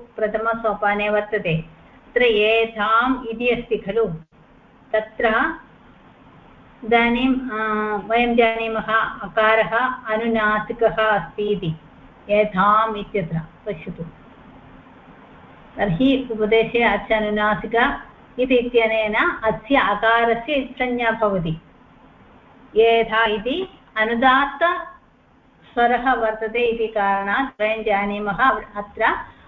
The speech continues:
आत्मनेपदिप्रत्ययः एव योजनीयः इति। तर्हि वर्तमाने लेट् इति प्रथमसोपानं,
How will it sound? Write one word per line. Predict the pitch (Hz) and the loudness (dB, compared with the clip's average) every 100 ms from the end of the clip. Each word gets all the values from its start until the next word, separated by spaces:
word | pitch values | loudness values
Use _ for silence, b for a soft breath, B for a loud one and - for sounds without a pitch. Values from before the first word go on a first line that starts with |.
| B B 254 | B B 2
आत्मनेपदिप्रत्ययः | 262 311 294 262 254 240 233 220 220 208 - 233 | 2 2 -2 0 0 -2 -2 -6 -2 -2 0 -2
एव | 220 190 196 196 | -2 0 -2 0
योजनीयः | 247 269 196 196 190 185 185 180 170 160 196 240 | 0 2 2 0 0 -2 -2 -2 -2 0 2 2
इति। | 220 175 160 - - - - | 0 -2 -6 -8 -20 -20 -10
तर्हि | 196 180 254 269 | -6 -4 0 2
वर्तमाने | 233 214 226 226 226 233 233 233 | 2 2 0 0 2 2 2 2
लेट् | 214 254 247 | 2 0 0
इति | 220 202 | -4 -2
प्रथमसोपानं, | 233 220 185 196 202 208 196 190 202 202 233 | -2 -2 -4 -4 -4 -2 -2 0 0 0 0